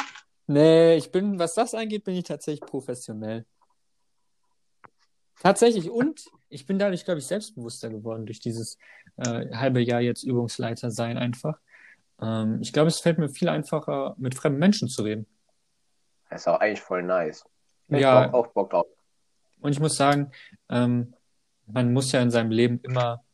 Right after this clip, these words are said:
Speaker 1: sich weiterbilden und sein Ich verbessern zum Gestrigen. Und mein heutiges Ich ist leider nicht mehr so gut wie das von vor zwei Wochen, aber es ist so besser als vor einem Monat.
Speaker 2: Ah,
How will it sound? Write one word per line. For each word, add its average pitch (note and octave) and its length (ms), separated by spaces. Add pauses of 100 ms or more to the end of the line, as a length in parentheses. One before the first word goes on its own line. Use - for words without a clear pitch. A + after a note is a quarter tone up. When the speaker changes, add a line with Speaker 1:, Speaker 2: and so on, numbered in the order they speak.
(200)
Speaker 1:
sich - 240
weiterbilden A#2+ 680 (200)
und A2 200
sein A2+ 300 (300)
Ich - 320 (180)
verbessern B2 500
zum A#2 180
Gestrigen. B2 680 (320)
Und A2+ 200
mein G#2 180
heutiges C#3+ 520
Ich - 300 (440)
ist - 140
leider B2+ 180
nicht B2+ 160
mehr B2 100
so A2+ 120
gut A#2 200
wie A#2+ 60
das A2+ 180
von G#2+ 140
vor A2 140
zwei A2 260
Wochen, D3 280
aber C#3 320
es A#2+ 140
ist B2+ 140
so A#2 260
besser B2+ 360
als A#2 180
vor - 160
einem A2+ 220
Monat. A2 440 (1080)
Speaker 2:
Ah, D3+ 180